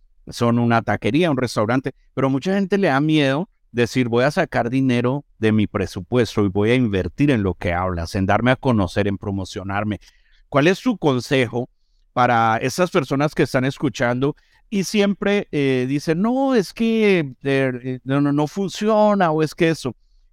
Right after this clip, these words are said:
Platícanos, ¿cuál es tu, tu consejo y, y qué les recomiendas? Además de que ya mencionaste la radio, ¿cómo les recomiendas empezar a meterse en, en, en networking?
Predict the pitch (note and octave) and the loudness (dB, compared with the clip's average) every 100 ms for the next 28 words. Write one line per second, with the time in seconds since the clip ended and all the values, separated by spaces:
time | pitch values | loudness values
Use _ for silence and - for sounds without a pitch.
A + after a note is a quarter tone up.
0 | - D3+ D#3 F#3+ A#3+ A3 - _ _ _ | 0 0 2 2 2 2 -2 _ _ _
1 | F3 F3 G3+ - A#3 A3 G3+ F3+ - F#3 | 4 4 4 0 -2 0 0 -2 -4 -4
2 | E3 D3+ C3+ F#3 G#3 A#3+ - - E3 D#3+ | 0 0 2 2 2 0 -4 -8 -4 -4
3 | D#3+ D3+ - F3 A3 A#3 A3 F3+ D3+ D#3 | -4 -4 0 2 2 0 -2 -2 0 2
4 | D#3+ F3 G3+ - _ _ _ _ - C#3+ | 2 2 0 -2 _ _ _ _ 0 2
5 | C#3+ C#3+ C#3+ E3+ E3+ E3 C3+ D3 C#3+ D3+ | 4 2 2 0 2 2 2 2 2 0
6 | B2 - D3 C3+ B2 B2 B2+ C3 _ _ | 0 0 0 2 2 0 0 -6 _ _
7 | - E3 G#3+ B3 A3 F#3+ B2+ C3 D#3+ D#3+ | -6 -2 2 2 2 0 0 0 0 -2
8 | D3 G#2+ A#2+ B2 D3 A2+ A2+ A2 C3 B2+ | -4 -2 0 0 0 -2 -2 0 2 2
9 | A2+ F2+ - G2+ A2+ G#2+ A2+ B2 A#2+ B2 | 2 -2 -2 -2 0 0 2 0 2 2
10 | A2+ - | 2 -2